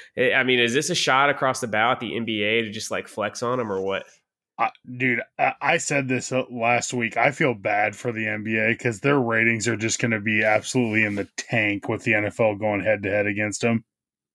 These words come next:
Speaker 1: Yeah, it seemed like, you know, Christmas has always been the N B A's day. That's kinda like the, the unofficial, like, real start of the N B A season. They always load us up with, you know, the quadruple header of all the most, like, high profile teams. So I thought that was pretty interesting that the N F L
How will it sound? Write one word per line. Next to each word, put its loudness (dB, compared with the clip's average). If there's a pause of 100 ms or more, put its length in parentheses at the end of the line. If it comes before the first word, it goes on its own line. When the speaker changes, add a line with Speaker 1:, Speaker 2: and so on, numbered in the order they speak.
(160)
Speaker 1:
Yeah, 2
it -6
seemed 0
like, -2
you 0
know, 2
Christmas -2
has -4
always 0
been 0
the -2
N -4
B -2
A's 2
day. 0
That's 0
kinda 2
like 2
the, 0 (320)
the 0
unofficial, 2
like, 0
real 2
start 0
of -6
the -4
N -2
B -4
A 0
season. -6
They 2
always 4
load 4
us -2
up 2
with, 0
you -2
know, 2
the -2
quadruple -4
header 2
of -2
all 2
the -2
most, -2
like, -4 (280)
high 2
profile 0
teams. -4
So 0
I 2
thought 2
that 4
was 2
pretty 0
interesting 0
that -4
the -2
N 0
F 0
L 2